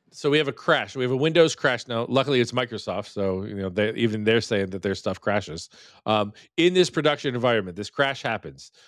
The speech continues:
Um, they take the dump, uh, of what's in there with, with all the data stored in memory, uh, in the dump,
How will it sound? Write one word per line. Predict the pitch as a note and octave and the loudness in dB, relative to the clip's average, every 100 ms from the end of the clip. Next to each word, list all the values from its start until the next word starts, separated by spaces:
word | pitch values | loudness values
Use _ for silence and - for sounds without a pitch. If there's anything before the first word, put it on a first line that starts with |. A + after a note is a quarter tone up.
| _ - | _ -2
Um, | G#2 G#2 G#2+ | 2 4 2
they | G#2 B2+ | 2 -2
take | B2+ C#3 - | 0 -2 -4
the | |
dump, | A#2+ C3 D3+ - - - | -2 2 0 -2 -20 -4
uh, | B2+ A#2 A#2 B2 | 2 4 4 4
of | B2+ A#2 G#2+ - - | 4 2 0 -10 -12
what's | B2+ A#2+ - | 0 2 2
in | C#3 | -2
there | C#3 C#3+ C#3 C3+ | 0 0 0 -4
with, | A#2+ A2 | -8 -8
with | C3+ A2 | -8 -2
all | A#2 A#2+ | 0 2
the | A2 A2 G#2+ | 2 0 -2
data | A#2 A#2+ | -6 -4
stored | - B2 A2 | -2 0 0
in | A2+ | -2
memory, | B2+ C3 C3+ | -2 0 0
uh, | C3 A2+ | 0 -2
in | A2 | -4
the | |
dump, | G#2+ B2 | 0 0